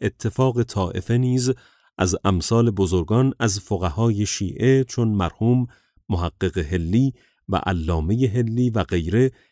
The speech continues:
مشکلی از جهت انتساب آنان به فرقه محقه و ناجیه و مکتب اهل بیت علیهم السلام به وجود نیاورده است. حتی اختلاف فتوا در یک مجتهد نسبت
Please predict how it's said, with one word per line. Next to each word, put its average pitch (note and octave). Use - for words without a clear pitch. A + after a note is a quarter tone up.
مشکلی C#3
از F2+
جهت E2+
انتساب G2
آنان A#2+
به G2
فرقه G2
محقه F#2
و G2+
ناجیه F#2
و F2
مکتب E2+
اهل G2+
بیت C3
علیهم F#2+
السلام G#2+
به G#2
وجود E2+
نیاورده E2
است. -
حتی G#2
اختلاف B2+
فتوا C3
در A#2
یک G2
مجتهد G#2+
نسبت G#2